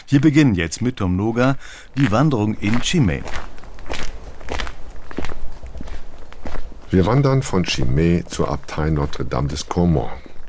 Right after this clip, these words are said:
Speaker 2: Erst schlängelt sich der Pfad durch grüne Wiesen, dann durch dichten Laubwald. Bodennebel steigt auf. Die Luft ist frisch und kühl.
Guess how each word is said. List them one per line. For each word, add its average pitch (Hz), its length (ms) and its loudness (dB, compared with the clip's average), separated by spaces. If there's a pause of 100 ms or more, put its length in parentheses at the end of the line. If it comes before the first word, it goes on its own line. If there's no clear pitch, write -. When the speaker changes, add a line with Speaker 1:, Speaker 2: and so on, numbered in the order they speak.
(140)
Speaker 2:
Erst 110 260 2
schlängelt 98 380 2
sich - 160 2
der - 140 0
Pfad 90 440 0
durch 82 160 0
grüne 80 320 2
Wiesen, 87 420 4
dann 110 220 0
durch 110 220 -2
dichten - 400 0
Laubwald. - 560 -4 (440)
Bodennebel 87 540 2
steigt 62 380 -8
auf. - 280 -10 (720)
Die 95 60 4
Luft 139 400 4
ist 113 220 -4
frisch - 440 -2
und 95 240 0
kühl. - 300 -2